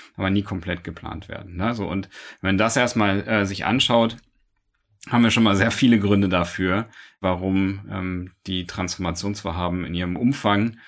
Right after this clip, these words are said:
unterschätzt werden, sowohl was die Zeit, und das ist ja auch gerade gesagt, in der These auch, äh, die Ressourcen anbelangt. Und wir haben da auch oft gesehen, dass die Unterstützung dieser Veränderung nicht ausreichend genug ist.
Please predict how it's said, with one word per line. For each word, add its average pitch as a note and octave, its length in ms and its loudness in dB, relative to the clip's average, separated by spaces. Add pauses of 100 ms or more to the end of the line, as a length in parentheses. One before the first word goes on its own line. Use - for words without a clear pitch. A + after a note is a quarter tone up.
(240)
unterschätzt G2+ 640 0
werden, A2+ 320 2
sowohl F#2+ 260 -4
was G2 140 -2
die F2+ 100 -8
Zeit, G#2 500 0 (360)
und - 60 -16
das G2+ 100 -10
ist - 60 -10
ja F#2+ 80 -2
auch F2 80 -8
gerade F2 200 0
gesagt, F2 360 -2
in F2 60 -2
der F2+ 100 -4
These F#2+ 340 -4
auch, - 340 -6
äh, F2+ 240 -4
die F2+ 320 -4
Ressourcen F2 600 -4
anbelangt. E2 580 -14 (520)
Und F2+ 600 -4
wir F#2+ 120 0
haben G2 380 2 (320)
da G#2 220 2
auch F#2 360 -2
oft A2+ 380 0
gesehen, B2 640 2
dass - 440 -8
die F#2 320 -6
Unterstützung F2+ 1080 0 (160)
dieser F#2 220 -4
Veränderung E2 760 -6 (380)
nicht A2 260 0
ausreichend F#2 600 0
genug F#2 280 -6
ist. - 320 -14